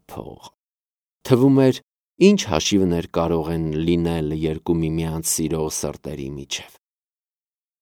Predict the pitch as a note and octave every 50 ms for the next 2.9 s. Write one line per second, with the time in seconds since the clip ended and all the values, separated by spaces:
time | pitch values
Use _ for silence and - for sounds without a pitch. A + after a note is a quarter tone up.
0 | _ _ _ - G2 G#2 A#2 C#3+ D3+ D3+ - C#3+ C#3 C3+ C3 B2+ A2+ - - -
1 | C3 B2+ B2 B2 B2 A#2+ A#2 - - - A2+ A#2 A#2+ A#2 A2+ A2+ G#2 - - -
2 | G#2 G2 G#2+ G#2+ G#2 - - - G#2 G2 - F#2+ F2 F2 E2+ D#2+ D#2 D2+ D2+